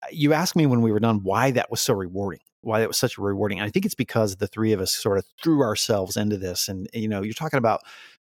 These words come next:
three, three people who invested their lives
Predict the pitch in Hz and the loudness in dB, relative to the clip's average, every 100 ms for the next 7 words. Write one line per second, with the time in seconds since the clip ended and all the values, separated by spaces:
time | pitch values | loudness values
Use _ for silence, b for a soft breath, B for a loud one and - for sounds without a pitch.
0 | _ - - 135 123 - _ - - 131 | _ -12 0 2 2 -2 _ -20 -4 0
1 | 123 120 107 101 110 101 95 107 - 110 | 2 2 0 2 0 0 -2 -2 0 -2
2 | 95 90 92 156 110 87 87 - | -2 0 2 2 0 -4 -8 -8